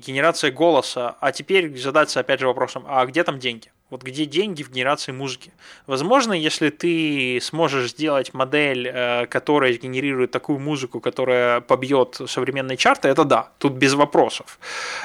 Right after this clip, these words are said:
И за это стоит побороться. Но тут надо понимать, что здесь, э,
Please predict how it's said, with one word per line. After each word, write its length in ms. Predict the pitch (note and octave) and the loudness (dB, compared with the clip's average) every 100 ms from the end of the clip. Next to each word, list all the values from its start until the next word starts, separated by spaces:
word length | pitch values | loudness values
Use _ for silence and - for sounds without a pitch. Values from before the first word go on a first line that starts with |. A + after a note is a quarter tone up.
| - | -2
И 240 | C#3+ C#3+ | 2 4
за 160 | B2 D3 | 6 6
это 220 | F3 D#3 | 6 4
стоит 320 | - E3 D3+ | 4 4 4
побороться. 640 | D3 D3+ E3 C#3 - C3+ D#3 | 4 6 6 4 0 -6 -2
Но 100 | D3 | 0
тут 200 | E3+ D#3+ | 0 2
надо 200 | D#3 D#3 | 2 2
понимать, 480 | D#3 D3+ G3 F3 - | 0 0 4 4 2
что 1120 | - - C3+ B2+ B2 B2 B2 B2+ B2 B2 B2 | -2 -2 0 2 4 4 4 2 2 0 0
здесь, 640 | A#2 - F3 E3 - - D3 | -4 2 6 6 6 0 2
э, 340 | C3 B2+ B2 | 4 4 4